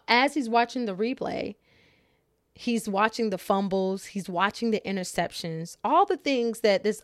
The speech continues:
other team, the opposing team, um, is doing and is looking like, um, they're failing. But he already knows they've won. So because he already know, he already,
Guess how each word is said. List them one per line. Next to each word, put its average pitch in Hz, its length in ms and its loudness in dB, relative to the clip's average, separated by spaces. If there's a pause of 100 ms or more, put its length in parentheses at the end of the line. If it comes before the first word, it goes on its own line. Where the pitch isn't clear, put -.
(120)
other 285 320 8
team, 190 640 -2
the 202 100 2
opposing 247 560 0
team, 175 460 -8 (680)
um, 190 260 2
is 190 180 2
doing 208 680 4 (240)
and 196 160 -2
is 185 140 -6
looking 262 420 4
like, 185 560 -4 (420)
um, 175 480 -4 (560)
they're 220 300 6
failing. 233 640 6 (420)
But 247 420 4
he 254 260 -2 (200)
already 311 460 6
knows 262 360 0
they've 196 180 -2
won. 208 480 -10 (400)
So 220 220 2
because 233 460 2
he 247 140 0
already 233 640 4
know, 185 540 -4
he 220 140 6
already, 233 680 4